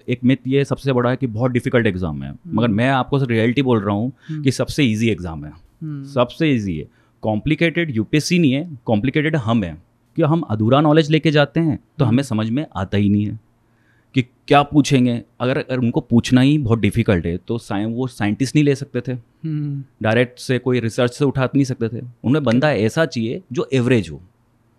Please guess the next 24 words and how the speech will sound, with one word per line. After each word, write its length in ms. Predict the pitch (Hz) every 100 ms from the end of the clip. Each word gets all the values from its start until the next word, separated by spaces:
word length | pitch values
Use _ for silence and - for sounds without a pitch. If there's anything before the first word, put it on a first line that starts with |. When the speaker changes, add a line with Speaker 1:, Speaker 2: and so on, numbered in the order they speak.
| -
Speaker 2:
हम्म। 360 | 147 139 139 104
Speaker 1:
और 120 | 120
एक 120 | 131 110
मिथ 260 | 117 -
ये 140 | 104 120
भी 180 | 156
रहता 180 | 147 139
है 80 | 139
कि 100 | 151
टॉपर 420 | - 107 - 127
होता 260 | 117 113 117
है, 100 | 113
जो 100 | 117
स्कूल 200 | - 120
का 120 | 117
टॉपर 300 | 110 104 113
होता 280 | 107 110 107
है, 120 | 107
जो 140 | 104
बच्चा 220 | 104 151 101
Speaker 2:
हम्म। 100 | 95
Speaker 1:
बहुत 200 | 107 -
पढ़ता 300 | 104 - 107
है, 160 | 107